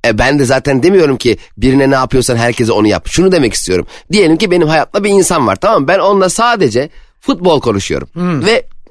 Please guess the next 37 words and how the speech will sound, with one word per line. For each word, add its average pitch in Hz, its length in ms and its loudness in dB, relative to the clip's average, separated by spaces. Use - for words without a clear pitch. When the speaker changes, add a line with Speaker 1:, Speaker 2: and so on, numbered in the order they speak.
Speaker 1:
çok 320 240 0
eğleniyorum 151 460 2
onunla 123 180 0
futbol 120 200 -4
konuşurken. 107 380 -2
Sallıyorum 165 500 0
o 180 100 0
Galatasaraylı, 160 560 0
ben 156 120 0
Fenerbahçeliyim. 143 680 -2
Onunla 160 260 2
atışıyoruz 135 500 0
ve 151 40 4
onunla 160 240 2
atışmayı 170 320 -2
çok 180 180 -2
seviyorum. 92 380 -2
Bir 196 80 0
de 208 100 2
başka 202 260 0
bir 190 80 0
arkadaşım 120 480 -2
var. 233 120 -2
E, 131 300 2
benim 170 220 2
can 180 280 0
dostum 143 380 0
ama 196 140 2
futbolla 160 420 0
hiç 208 120 0
ilgilenmiyor. 175 640 0
Speaker 2:
Hmm. 180 220 -8
Speaker 1:
Şimdi 190 240 0
biriyle 262 280 2
futbol 269 360 0
konuşurum, 175 440 0
öbürüyle 294 480 0